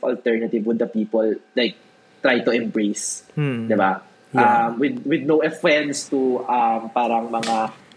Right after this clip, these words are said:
Speaker 1: opposition candidates ngayon, uh, parang I, I see that some of the, may, may, may, may, uh, may talk of trying new things. Um, uh, pero dahil election ay competitive,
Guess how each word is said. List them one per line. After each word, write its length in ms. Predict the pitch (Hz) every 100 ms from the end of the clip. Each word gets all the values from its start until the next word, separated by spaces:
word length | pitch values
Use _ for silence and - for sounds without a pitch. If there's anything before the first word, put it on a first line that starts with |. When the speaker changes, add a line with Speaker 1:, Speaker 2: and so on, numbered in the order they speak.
| -
Speaker 1:
opposition 560 | 139 139 135 123 131
candidates 640 | 131 123 117 120 120 120 -
ngayon, 560 | 147 123 113 110 113 -
uh, 260 | 117 117 110
parang 320 | 131 127 131
I, 180 | 131 135 139
I 120 | 147
see 440 | 151 - 196 170 127
that 400 | 131 - - -
some 480 | - - 151 135 131
of 260 | 117 113
the, 360 | 127 123 120 113 - _ _
may, 200 | 165 202
may, 400 | 214 240 233 214
may, 440 | 165 175 175 180 170
may, 440 | 160 156 147 147
uh, 240 | 139 131 127
may 200 | 147 147 -
talk 440 | 131 139 - - -
of 200 | 127 -
trying 420 | 131 123 123 127
new 200 | 123 117
things. 580 | - 117 117 170 - - _ _ - _ _
Um, 440 | 123 120 117 113 113 _ _ _ _ _ _ - - _ _ -
uh, 160 | 131 123
pero 400 | 147 143 139 135
dahil 180 | 135 139
election 400 | 143 143 165 143
ay 80 | -
competitive, 800 | 147 135 123 127 - 117 110